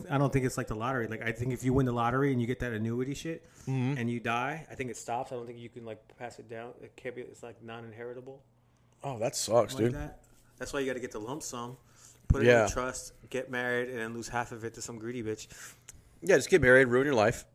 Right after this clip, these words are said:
Speaker 2: and then, um, <clears throat> so much better.
Speaker 1: Yeah.
Speaker 2: I, um, yeah, I didn't think about that till just now. Like, if
Speaker 1: Who
Speaker 2: you had a
Speaker 1: knew a
Speaker 2: lifetime
Speaker 1: lifetime
Speaker 2: supply of
Speaker 1: supply of
Speaker 2: something.
Speaker 1: soda, though.
Speaker 2: I mean, it's, it's a cartoon. Like,
Speaker 1: I mean, like,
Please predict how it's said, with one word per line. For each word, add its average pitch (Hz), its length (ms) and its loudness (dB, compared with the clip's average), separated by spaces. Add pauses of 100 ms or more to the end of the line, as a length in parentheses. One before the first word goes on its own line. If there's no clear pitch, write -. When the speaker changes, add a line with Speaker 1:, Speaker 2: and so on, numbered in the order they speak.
(140)
Speaker 2:
and 127 180 -4
then, 123 200 2
um, 127 420 2 (120)
<clears throat> - 120 6
so 185 340 10 (920)
much 127 100 10
better. 131 280 12 (320)
Speaker 1:
Yeah. 143 160 -10 (380)
Speaker 2:
I, 165 260 10
um, 110 520 10 (960)
yeah, 113 120 0
I 143 40 2
didn't 175 120 0
think 147 100 2
about 117 140 8
that 104 100 -2
till 104 120 -4
just 101 260 0
now. 98 260 -2 (160)
Like, 101 80 -4
if 113 60 2
Speaker 1:
Who - 20 -
Speaker 2:
you 147 60 8
had 165 80 12
a 139 40 8
Speaker 1:
knew - 60 6
a - 20 4
Speaker 2:
lifetime 120 280 8
Speaker 1:
lifetime 156 140 0
Speaker 2:
supply 110 160 4
of 113 60 2
Speaker 1:
supply 131 120 -4
of 101 80 -8
Speaker 2:
something. 123 340 -10
Speaker 1:
soda, 110 120 -10
though. - 200 -20 (920)
Speaker 2:
I 202 100 4
mean, 208 180 6
it's, 202 160 4
it's 180 200 2
a 143 40 -2
cartoon. 113 520 2 (160)
Like, 107 120 4
Speaker 1:
I - 20 0
mean, 175 280 2
like, 131 180 0